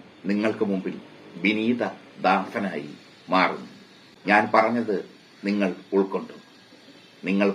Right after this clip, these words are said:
പറഞ്ഞത് ഞാനും ഉൾക്കൊണ്ടു. നമുക്ക് മുന്നോട്ട് പോകാം. ആയുസിന്റെ പുസ്തകം ദൈവത്തിന്റെ കയ്യിലാണ്. പലപ്പോഴും അസുഖബാധിതനായി,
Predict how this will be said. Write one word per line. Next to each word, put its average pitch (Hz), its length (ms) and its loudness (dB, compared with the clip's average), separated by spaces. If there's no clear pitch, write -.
പറഞ്ഞത് 95 440 -4
ഞാനും 87 440 -2
ഉൾക്കൊണ്ടു. 85 440 -6
നമുക്ക് 95 320 0
മുന്നോട്ട് 95 340 0
പോകാം. - 360 -10
ആയുസിന്റെ 101 560 2
പുസ്തകം 90 480 -4
ദൈവത്തിന്റെ 95 540 0
കയ്യിലാണ്. 78 500 -6
പലപ്പോഴും 95 440 4
അസുഖബാധിതനായി, 95 1000 0